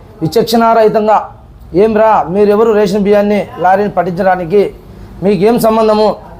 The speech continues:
మీకేం హక్కు ఉంది పట్టించడానికి?" అని చెప్పి విచారణ పేరుతో మూడు రోజులుగా మమ్మల్ని పోలీస్ స్టేషన్లో పెట్టి విచక్షణ రహితంగా కొట్టడం జరిగినది.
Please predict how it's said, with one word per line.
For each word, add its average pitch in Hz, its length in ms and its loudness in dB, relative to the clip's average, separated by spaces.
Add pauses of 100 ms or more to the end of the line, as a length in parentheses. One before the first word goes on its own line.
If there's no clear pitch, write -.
(540)
మీకేం 220 400 2
హక్కు 226 160 -2
ఉంది 226 120 0
పట్టించడానికి?" 208 520 0
అని 190 100 -2
చెప్పి 185 260 -2
విచారణ 196 340 0
పేరుతో 196 460 0 (340)
మూడు 220 320 2
రోజులుగా 247 220 2
మమ్మల్ని 240 220 0
పోలీస్ 220 260 0
స్టేషన్లో 214 340 0
పెట్టి 165 380 -4 (480)
విచక్షణ 220 420 0
రహితంగా 220 340 2
కొట్టడం 202 380 0
జరిగినది. 170 420 -2